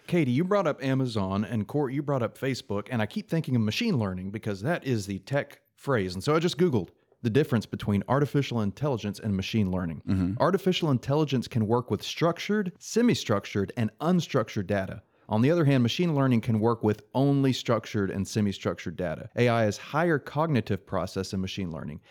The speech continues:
Speaker 1: A I aims to increase the chance of success and not accuracy, while machine learning doesn't bother about success. So that's really interesting.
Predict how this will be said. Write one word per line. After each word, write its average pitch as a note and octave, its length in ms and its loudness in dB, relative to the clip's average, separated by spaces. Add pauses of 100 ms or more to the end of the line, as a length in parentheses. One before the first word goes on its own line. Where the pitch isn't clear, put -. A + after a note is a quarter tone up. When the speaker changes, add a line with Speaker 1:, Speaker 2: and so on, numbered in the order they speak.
(140)
Speaker 1:
A B2 140 2
I B2 140 2
aims B2 300 4
to A2+ 100 0
increase A#2+ 340 0
the G#2+ 80 -2
chance A2 320 0
of G2 120 -6
success - 600 -2
and A2 160 0
not G#2 300 0
accuracy, A2 560 -4
while F#2 340 -2
machine A#2+ 340 0
learning A2 280 2
doesn't G2+ 360 -2
bother G2 380 -2
about F2 260 -6
success. - 580 -10 (340)
So - 120 -8
that's D3+ 400 -2
really G#2 320 -4
interesting. - 540 -10